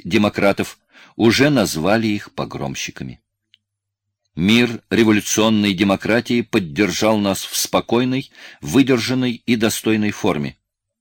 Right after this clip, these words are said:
Товарищи солдаты и рабочие, вы не позволите омрачить свободу народа погромами. В воззвании, в листовке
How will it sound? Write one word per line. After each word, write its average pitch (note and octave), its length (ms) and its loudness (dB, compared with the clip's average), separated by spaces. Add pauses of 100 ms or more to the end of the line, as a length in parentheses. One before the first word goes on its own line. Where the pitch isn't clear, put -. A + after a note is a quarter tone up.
(760)
Товарищи A#2+ 460 2
солдаты A#2 560 -4
и A#2 40 -4
рабочие, F#2+ 560 -6 (680)
вы G2+ 200 2
не C3 120 4
позволите G#2+ 920 0
омрачить F2+ 600 -2
свободу G2 600 -2
народа G2+ 520 -2 (300)
погромами. C#2+ 720 -6 (2500)
В E2+ 180 -4
воззвании, G2+ 760 2
в C#2+ 140 -6
листовке G2+ 680 -4